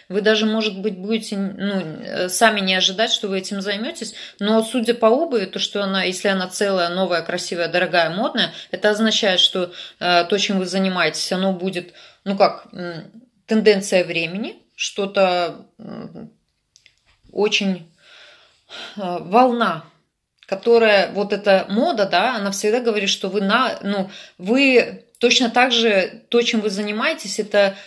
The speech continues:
э, своевременно. Каблук, я сказала, высота, устойчивость, устойчивость положения, а то, что они новые, это будет что-то новое.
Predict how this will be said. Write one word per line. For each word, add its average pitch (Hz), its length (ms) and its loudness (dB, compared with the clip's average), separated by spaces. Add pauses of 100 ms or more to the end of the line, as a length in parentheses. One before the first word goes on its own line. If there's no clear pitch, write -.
(180)
э, - 120 -6
своевременно. 202 1040 2 (800)
Каблук, 226 420 0
я 196 100 4
сказала, 190 460 0
высота, 202 460 -2
устойчивость, 208 800 0
устойчивость 190 600 -4
положения, 196 580 0
а 185 40 -2
то, 226 140 0
что 226 180 0
они 208 160 -2
новые, 262 340 0
это 196 100 -6
будет 226 220 -4
что-то 214 340 -2
новое. 196 720 -2